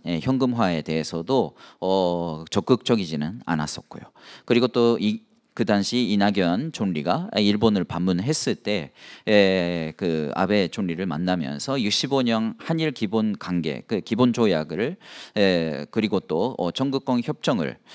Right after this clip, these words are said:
어, 존중하고 또, 어, 앞으로도 존중한다라는 그런 입장을 표명했었고요. 그런 의미에서는 육십오 년 체제, 그러니까 일본에서 육십오 년의 그, 어, 국교 정상화로 인해서,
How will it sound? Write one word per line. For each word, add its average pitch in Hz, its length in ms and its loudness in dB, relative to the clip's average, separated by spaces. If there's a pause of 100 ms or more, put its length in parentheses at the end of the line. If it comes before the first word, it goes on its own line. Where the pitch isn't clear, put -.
(120)
어, 85 160 0
존중하고 95 680 0
또, 85 420 -4
어, 78 280 -2
앞으로도 82 440 -2
존중한다라는 85 1080 -4
그런 143 200 2
입장을 87 480 0
표명했었고요. 117 1120 -6 (400)
그런 170 260 6
의미에서는 120 640 4
육십오 139 540 2
년 135 240 0
체제, 110 420 0 (320)
그러니까 107 360 2
일본에서 120 760 4
육십오 107 460 0
년의 87 1400 -2
그, 60 200 -6 (340)
어, 69 340 -14
국교 107 260 2
정상화로 95 640 0
인해서, 80 460 -4